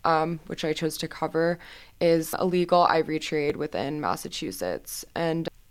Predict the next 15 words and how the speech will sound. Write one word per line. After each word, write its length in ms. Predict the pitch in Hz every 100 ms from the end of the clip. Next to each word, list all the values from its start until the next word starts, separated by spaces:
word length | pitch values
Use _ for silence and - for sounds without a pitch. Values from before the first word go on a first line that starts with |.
| - - -
you 80 |
know, 100 | 175
there 80 | 165
were 80 | 165
a 80 | 165
lot 320 | 165 165 165
of 160 | 160 170
really 220 | 160 156
interesting 540 | 147 156 156 - 151
facts 440 | - 151 139 139 -
that 120 | 143
came 220 | - 143
out 160 | 131 98
of 100 | -
that, 360 | 78 57 -